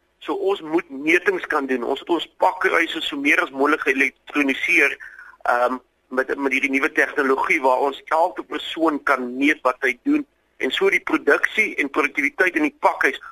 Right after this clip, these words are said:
ook kan meet die heeltyd. En dan ja, ehm, traceability wat ons ingebring het in ons, ehm, pa-, in ons, ehm, in ons boerdery. Uh, dis baie belangrik vir die Engelse supermarkte. Hulle wil, wil presies weet wat is met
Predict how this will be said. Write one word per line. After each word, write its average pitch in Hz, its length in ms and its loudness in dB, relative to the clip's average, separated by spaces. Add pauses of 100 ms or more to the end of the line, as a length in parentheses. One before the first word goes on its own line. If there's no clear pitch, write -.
(160)
ook - 180 2
kan 139 260 2
meet 143 280 2 (300)
die 139 180 -2
heeltyd. 151 440 2 (480)
En 202 200 2
dan 220 220 2
ja, 233 260 4
ehm, 190 440 0 (240)
traceability 220 760 0
wat 208 140 -2
ons 202 80 -2
ingebring 202 420 0
het 202 100 0
in 190 120 2
ons, 185 160 -2
ehm, 165 340 0 (160)
pa-, 180 260 2
in 165 120 2
ons, 160 200 0
ehm, 147 220 0 (260)
in - 80 0
ons 151 160 -2
boerdery. 175 480 2 (340)
Uh, 135 220 2
dis 156 240 0
baie 139 240 4
belangrik 151 400 2
vir 151 120 0
die 135 220 0
Engelse 147 360 -2
supermarkte. 160 680 0
Hulle 135 200 2
wil, 147 280 2
wil 139 140 2
presies - 680 -4
weet 156 260 2 (460)
wat 147 300 4 (120)
is 175 180 0
met 156 180 2